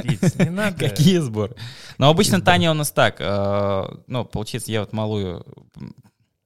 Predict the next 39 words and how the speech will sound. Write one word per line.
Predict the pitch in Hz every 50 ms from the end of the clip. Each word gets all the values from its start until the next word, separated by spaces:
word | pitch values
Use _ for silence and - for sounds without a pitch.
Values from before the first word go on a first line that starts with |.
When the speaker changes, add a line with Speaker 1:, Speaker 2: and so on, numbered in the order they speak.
| _ _ _ _
Speaker 2:
поставил | 120 123 - - 147 127 107 98 92
ей | 92 92 90 87
покушать, | - 95 110 - - 226 - - 185 - - _ _ _ _ _ _ _ _ _ _
а, | - 110 110 107
там | - 107 104 95
потом | - 110 101 - 113 107
Таня | 98 - 110 107 101
встаёт | 98 - - 104 98 95
где-то | 92 95 92 101
к | -
половине | _ 101 101 101 98 98 95 92
девятого, | 85 110 131 165 196 202 196 175 147 123
говорит: | 104 95 90 90 - 98
«Это | 98 -
сего-, | 117 - - 90 80 55 - -
на | - - 76 101 95 95
сегодня | - - 110 104 101 92 82 92
одеваем | 90 87 95 92 92 92 90
вот | 92 104 - -
это, | 90 - - -
вот | - - -
это | - - - -
и | 98
вот | 117 156 190 - 240
это». | 214 214 - 185 180 - _ _ _
Speaker 1:
Мгм. | - 127 117 107 107 110 113 87 -
Speaker 2:
Всё. | - - 110 113 113 110 - _ _ _ _ _ _ _ _ _ _ _ _ _ _ _ _ _ _ _ _ -
Занимайтесь. | 113 135 160 147 127 117 113 - - - - - _ _ _ _ _ _ - - _ _ _ _ _
Speaker 1:
Хорошо. | _ - - - - - 107 107 117 127 - _ _ - - - -
Speaker 2:
Но | 139 160 180 196
у |
нас | 196 208 208 -
Майка, | 196 196 190 190 - -
кстати, | - - 185 - -
по | - 170
поводу | 160 170 165 151 156
одежды | 156 151 160 143 131 131
не | 135 131
спорит. | - - - 117 87 -